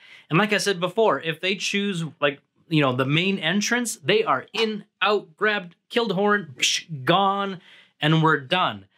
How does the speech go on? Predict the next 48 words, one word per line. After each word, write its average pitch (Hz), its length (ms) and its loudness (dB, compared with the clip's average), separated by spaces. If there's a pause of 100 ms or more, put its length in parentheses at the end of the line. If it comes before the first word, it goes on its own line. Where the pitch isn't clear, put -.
(260)
And 147 100 -2
so 160 680 0
there's - 400 -2
a 151 80 2
lot 160 460 2
of 175 160 -4
reading 170 300 0
and 151 140 -6
prepping 175 460 -2
for 135 200 -2
five 170 500 0
ways 170 480 -2
to 147 140 -6
get 143 200 -2
in, 190 380 -2
and 160 320 -2
y-, 147 260 -12
they 147 120 2
don't 247 160 0
even 170 160 0
tell 170 160 0
you 151 100 0
how 135 100 2
to 127 100 -4
find 143 440 -2
the 127 60 -4
five 107 420 -4
ways. 98 260 -8
So - 120 -2
you 127 440 2
as 143 140 4
the 123 100 -6
D 123 240 -6
M 117 160 -2
have 117 280 -4
to 107 220 -2 (360)
try 147 160 0
to 127 140 2
get 127 440 -4
them 127 220 -2
and 110 140 -6
lead 139 360 2
them 117 280 -4
to - 140 -6
one 127 340 0
of 110 180 -8
the 107 140 -8
ways. 107 520 -2